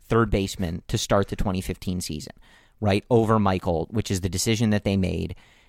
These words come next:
And then they called him up immediately after the service time was flipped,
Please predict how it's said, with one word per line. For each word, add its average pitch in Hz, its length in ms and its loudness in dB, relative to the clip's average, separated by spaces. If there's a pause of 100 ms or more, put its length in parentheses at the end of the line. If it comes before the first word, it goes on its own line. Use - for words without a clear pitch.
(180)
And 95 420 0
then 107 200 2
they 104 100 4
called 104 260 2
him 95 120 2
up 92 260 0
immediately 127 840 2 (460)
after 107 400 2
the 95 100 -2
service 104 400 0
time 90 460 -2 (720)
was 107 220 2
flipped, - 420 -4